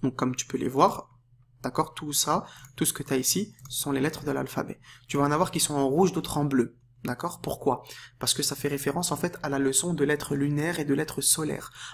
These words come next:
Alors si tu ne sais pas ce qu'est une lettre lunaire et une lettre solaire,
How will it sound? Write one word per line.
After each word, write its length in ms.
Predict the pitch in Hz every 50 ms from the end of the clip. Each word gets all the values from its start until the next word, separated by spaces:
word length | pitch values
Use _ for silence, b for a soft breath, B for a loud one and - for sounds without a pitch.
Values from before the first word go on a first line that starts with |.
| -
Alors 160 | - - - -
si 100 | - 170
tu 140 | - -
ne 60 | 165 151
sais 200 | - - 156 156
pas 140 | - 208
ce 100 | 202 -
qu'est 160 | 160 - - 156
une 100 | 147 147
lettre 280 | 143 139 - - 151
lunaire 360 | 143 143 147 147 147 143 139 - -
et 60 | 147
une 100 | 135 135
lettre 240 | 139 139 - - 131
solaire, 480 | - - 147 127 131 147 196 208 -